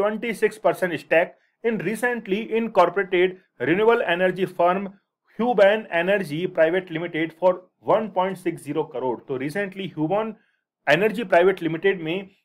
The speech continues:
वन पॉइंट सिक्स ज़ीरो करोड़ रुपए में किस कंपनी ने छब्बीस प्रतिशत हिस्सेदारी जो है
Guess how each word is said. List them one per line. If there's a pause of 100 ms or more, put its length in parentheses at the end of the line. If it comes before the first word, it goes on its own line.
(120)
वन
पॉइंट
सिक्स
ज़ीरो
करोड़
रुपए
में
किस
कंपनी
ने
छब्बीस
प्रतिशत
हिस्सेदारी
जो
है